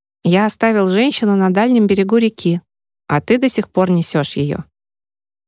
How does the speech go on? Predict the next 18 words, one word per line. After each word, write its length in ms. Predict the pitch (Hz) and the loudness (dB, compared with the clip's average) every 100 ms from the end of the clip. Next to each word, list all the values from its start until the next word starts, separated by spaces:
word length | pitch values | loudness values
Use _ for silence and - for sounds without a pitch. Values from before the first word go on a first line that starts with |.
| _ _ | _ _
У 80 | - | 0
многих 480 | 196 214 214 185 - | 2 4 2 -2 -2
из 140 | 180 | -2
нас 240 | 214 247 - | 0 -2 -2
есть 240 | 185 185 | -4 -2
привычка 540 | - 180 226 240 - 170 | -2 0 0 -2 -6 -4
цепляться 640 | 185 - 190 190 - 165 | -4 0 0 0 -2 -4
за 100 | 165 | -4
события, 580 | - 170 220 262 185 - | -4 -2 -2 -2 -4 -4
которые 500 | - - 196 175 165 | -6 -2 -2 0 -2
остались 480 | - 220 233 185 | -4 -2 0 -2
в 100 | 160 | -2
далёком 440 | 156 170 185 180 170 | -2 0 -2 -2 -2
прошлом. 480 | 180 156 - 170 - _ _ _ _ _ | -4 -6 -6 -10 -10 _ _ _ _ _
Мы 220 | - 185 190 | -2 0 0
испытываем 640 | - 254 - 180 165 165 | -2 -4 -2 -2 -2 -2
чувство 420 | - 214 - 175 | -2 -4 -2 -2
вины 440 | 175 180 226 294 | 0 2 0 -2